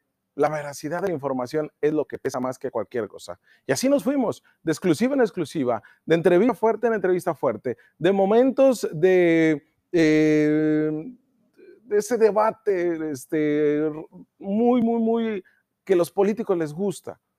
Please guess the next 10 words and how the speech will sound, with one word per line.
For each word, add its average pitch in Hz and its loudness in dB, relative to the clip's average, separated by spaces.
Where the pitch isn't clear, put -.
pero 175 -4
que 196 -2
a 190 0
nosotros 190 -2
no. 147 -6
De 160 2
esos 214 0
encontronazos 196 -2
con 208 -6
funcionarios, 156 -4